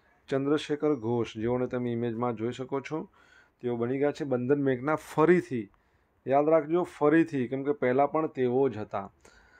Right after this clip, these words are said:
બંધન બેંકની વાત કરીએ તો હવે તેમને ત્રણ વર્ષ માટે નિયુક્ત કરવામાં આવે છે. યાદ રાખજો,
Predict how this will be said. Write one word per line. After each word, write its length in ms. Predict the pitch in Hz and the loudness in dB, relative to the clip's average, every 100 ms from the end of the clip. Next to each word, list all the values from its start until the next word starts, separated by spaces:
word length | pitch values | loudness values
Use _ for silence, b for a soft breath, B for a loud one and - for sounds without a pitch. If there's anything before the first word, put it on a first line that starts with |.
| b b - | b b -4
બંધન 400 | 127 127 165 170 | 0 2 2 2
બેંકની 340 | 170 156 170 | 0 0 0
વાત 280 | 147 139 143 | 4 2 2
કરીએ 220 | 156 160 | 0 0
તો 140 | 151 139 | -2 -2
હવે 100 | 143 | -2
તેમને 260 | 165 175 | 0 -2
ત્રણ 300 | 170 151 170 | 0 0 2
વર્ષ 300 | 175 170 - | 2 2 0
માટે 260 | 156 143 160 | -4 0 -2
નિયુક્ત 280 | 135 135 127 | 0 -4 -4
કરવામાં 300 | 117 113 107 | -4 -2 -4
આવે 100 | 104 | -6
છે. 160 | 110 | -4
યાદ 160 | 113 110 | -4 -2
રાખજો, 460 | 107 98 120 190 | -4 -8 -10 -12